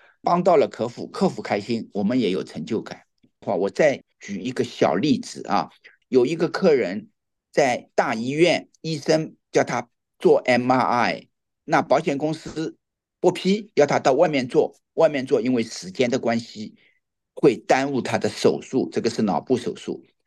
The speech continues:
那通过我们跟保险公司的关系，帮他争取到了在大医院做。这些例子非常多，非常多。所以这种情况，你为什么不找一个保险经纪帮你呢？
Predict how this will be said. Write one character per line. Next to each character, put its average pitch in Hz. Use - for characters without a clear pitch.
那 113
通 170
过 190
我 117
们 113
跟 120
保 110
险 120
公 101
司 -
的 92
关 95
系， -
帮 104
他 95
争 160
取 -
到 78
了 -
在 117
大 92
医 80
院 92
做。 -
这 262
些 185
例 170
子 98
非 180
常 110
多， 117
非 107
常 85
多。 76
所 151
以 165
这 196
种 180
情 139
况， 160
你 143
为 202
什 -
么 139
不 143
找 104
一 127
个 143
保 123
险 127
经 151
纪 143
帮 202
你 131
呢？ -